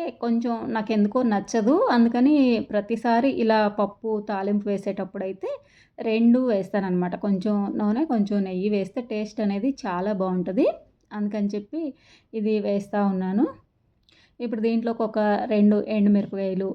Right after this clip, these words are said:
అలాగే ఆవాలు, జీలకర్ర, మెన్-, కొంచెం శనగపప్పు, దంచిన ఒక నాలుగైదు వెల్లుల్లి రెబ్బలు కూడా వేసుకోవాలండి. వెల్లుల్లి వేస్తే ఫ్లేవర్ అనేది చాలా బాగుంటది. ఇంకా ఫైనల్గా ఒక రెబ్బ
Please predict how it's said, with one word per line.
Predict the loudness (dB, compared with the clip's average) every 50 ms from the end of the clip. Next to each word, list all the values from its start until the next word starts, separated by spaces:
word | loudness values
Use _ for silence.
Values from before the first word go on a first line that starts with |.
| -8 -8
అలాగే | -6 -4 -4 -4 -4 -2 -2 -2
ఆవాలు, | -2 -2 -2 -2 -2 -2 0 0 0
జీలకర్ర, | 2 2 2 0 0 -2 -6 -6 -6 -4 -4 -4
మెన్-, | -4 -4 -4 -4 -6 -8 _ _ _ _ _ _ _ _ _ -2
కొంచెం | 0 2 2 2 2 2 0 0 0 0 -2 -6 -8 -10 _ -18 -14
శనగపప్పు, | -8 -4 -4 -2 -2 -2 -2 -2 -2 -4 -4 -4 -4 -4 -2 -2 -2 -2 -6 -12 _ _ _ _ _ _ _ _ _ _ _ _ _ _ _ _ _ -2
దంచిన | 0 2 2 2 4 4 2 4 2 2 2 2 0 -2
ఒక | -2 0 2
నాలుగైదు | 2 4 4 4 4 4 4 4 4 6 6 6 6 4
వెల్లుల్లి | 2 2 2 2 4 4 4 4 2
రెబ్బలు | 2 0 0 0 0
కూడా | 0 0 0 2
వేసుకోవాలండి. | 2 0 0 -2 -4 -4 -2 -2 -2 -2 -2 0 2 2 2 2 0 -2 -8 -12
వెల్లుల్లి | -8 -6 -4 -2 -2 0 0 0
వేస్తే | -2 -2 -4 -4 -6 -4 -4 -2 -2 -4 -4 -6
ఫ్లేవర్ | -6 -4 -2 -2 0 2 2 2
అనేది | 2 0 0 0 -2 -4 -4 -4
చాలా | -4 -4 0 0 0 0
బాగుంటది. | 0 -2 -2 -4 -4 -4 -2 -2 -2 -4 -8 _ _ _ _ _ -6 -4
ఇంకా | -4 -4
ఫైనల్గా | -2 -2 -2 -2 0 0 0 0 0 0 0 0
ఒక | -2 -2 0 2
రెబ్బ | 2 2 2 2 2